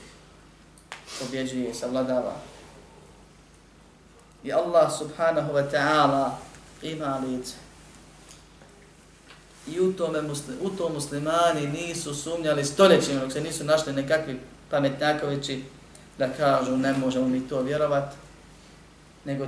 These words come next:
mi ćemo to nekako protumačit.” Jer ako kažemo da Allah ima lice, a stvorenja imaju lice, mi smo uporedili Allah sa stvorenjima, a mi smo već naučili prvo pravilo da ništa nije slično Allahu,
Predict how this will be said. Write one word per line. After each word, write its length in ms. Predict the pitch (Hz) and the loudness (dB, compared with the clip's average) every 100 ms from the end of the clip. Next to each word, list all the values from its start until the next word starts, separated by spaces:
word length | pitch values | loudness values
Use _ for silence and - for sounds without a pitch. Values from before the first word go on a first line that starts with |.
| - | -4
mi 140 | 139 | -6
ćemo 200 | 127 127 | -2 -2
to 180 | 127 135 | -2 -2
nekako 400 | 135 127 123 123 | -2 0 -2 -4
protumačit.” 800 | - 123 - 127 143 143 143 127 - - - - - - - - - | -8 -8 -2 0 2 2 2 -4 -12 -18 -18 -20 -20 -20 -20 -20 -2
Jer 160 | 143 139 | 2 2
ako 180 | 139 143 | 0 2
kažemo 300 | 156 139 135 | 4 4 4
da 100 | 139 | 4
Allah 320 | 147 147 139 | 4 4 4
ima 200 | 143 135 | 4 2
lice, 340 | 131 143 143 135 | 2 0 0 -2
a 40 | |
stvorenja 460 | - 135 139 143 139 | -2 -2 0 2 2
imaju 260 | 135 131 | 0 0
lice, 440 | 131 151 151 139 131 - - - - - | -2 -2 0 0 0 -4 -16 -20 -20 -8
mi 140 | 139 127 | -4 -2
smo 180 | 127 127 - | -4 -6 -8
uporedili 520 | 123 143 139 123 123 | -2 4 4 2 -2
Allah 260 | 127 135 135 | 0 0 -2
sa 60 | 123 | -6
stvorenjima, 760 | - - 127 139 135 127 127 120 107 - - - - - - - - 131 | -10 -8 -4 -2 0 0 -2 -6 -14 -16 -12 -10 -10 -14 -20 -20 -12 -6
a 20 | |
mi 120 | 131 | -4
smo 160 | 127 131 | -4 -2
već 220 | 156 - | -2 -2
naučili 420 | 135 135 127 127 | -4 -6 -6 -6
prvo 300 | 127 131 127 | -6 -4 -4
pravilo 400 | 127 131 131 131 | -4 -4 -2 -2
da 100 | 127 | -2
ništa 320 | 131 127 - | -2 -4 -4
nije 220 | 127 127 123 | -2 -2 -4
slično 360 | 131 127 123 | -8 -8 -8
Allahu, 440 | 120 123 135 135 | -4 0 2 0